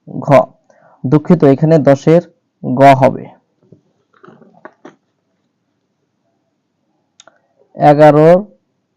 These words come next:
খ, বারোর গ, তেরোর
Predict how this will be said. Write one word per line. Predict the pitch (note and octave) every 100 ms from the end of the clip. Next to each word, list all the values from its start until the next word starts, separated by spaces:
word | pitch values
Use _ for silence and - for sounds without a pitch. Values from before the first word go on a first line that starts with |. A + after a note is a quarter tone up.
| _ _ _ _ _
খ, | - D3 C3+ - - - _ _ _ _ _
বারোর | D3 C#3 C#3 C3+ C3+ C3+ C3+ C3+ _ _ _ _ _ _ _ _ - C3
গ, | C3 F2+ A#1+ - - _ _ _ _ _ -
তেরোর | C#3+ C#3+ C#3+ C#3+